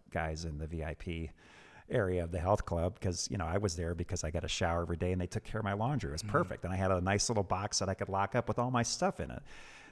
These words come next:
Speaker 1: Um, but for the first time in my life, I felt like, uh, you know what? I'm not a good old boy anymore.
Speaker 2: Hmm.
Speaker 1: I'm not in the club. I am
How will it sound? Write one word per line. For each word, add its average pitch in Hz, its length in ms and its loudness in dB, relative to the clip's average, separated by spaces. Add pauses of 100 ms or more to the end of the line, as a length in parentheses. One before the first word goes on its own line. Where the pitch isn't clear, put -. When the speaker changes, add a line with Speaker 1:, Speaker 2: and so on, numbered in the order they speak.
(100)
Speaker 1:
Um, 107 340 2 (100)
but 127 280 2
for 127 140 4
the 113 60 6
first 135 320 0
time 139 100 2
in 127 60 4
my 107 140 4
life, 104 420 4
I 95 480 -2
felt - 420 0
like, 87 420 -6 (160)
uh, 85 360 -6
you - 80 -8
know 113 140 -2
what? 170 220 -6
I'm 101 460 -4
not 82 220 -4
a 104 80 -4
good 107 140 -4
old 110 120 -4
boy 53 240 -4
anymore. 73 480 -6 (300)
Speaker 2:
Hmm. 98 160 -8 (200)
Speaker 1:
I'm 95 200 0
not 95 180 2
in 95 80 2
the 92 80 0
club. 80 460 -4
I 101 140 0
am 120 340 4